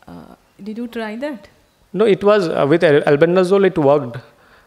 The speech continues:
Speaker 2: So
Speaker 1: Okay.
Speaker 2: after fifteen days, the inflammation was, uh, decreased and we could remove the
Speaker 1: Cyst.
Speaker 2: cyst, and then histopathological examination was done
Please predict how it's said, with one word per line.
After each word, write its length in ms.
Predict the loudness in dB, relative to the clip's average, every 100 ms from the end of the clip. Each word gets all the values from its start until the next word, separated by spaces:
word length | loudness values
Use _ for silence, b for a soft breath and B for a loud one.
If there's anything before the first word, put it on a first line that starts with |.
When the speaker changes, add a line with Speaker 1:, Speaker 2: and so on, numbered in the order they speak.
| b b _
Speaker 2:
So 100 | -2
Speaker 1:
Okay. 80 | -2
Speaker 2:
after 220 | 0 0
fifteen 360 | 0 -2 0 0
days, 160 | 2
the 80 | 2
inflammation 560 | 0 0 0 0 -2 0
was, 320 | 0 -2 -8
uh, 240 | -14 -8
decreased 560 | -4 -4 0 2 2 -4
and 520 | -6 -6 -6 -8 -12 -8
we 100 | -6
could 200 | -4 -4
remove 340 | -2 -2 -2
the 140 | -2 -2 -6 -12 -18 -20
Speaker 1:
Cyst. 200 | -16 -4
Speaker 2:
cyst, 220 | -4 -2
and 180 | -2 -2
then 140 | -2 -2
histopathological 680 | -4 -2 0 0 0 2
examination 560 | 2 2 0 0 -2 0
was 180 | 0 0
done 220 | -4 -6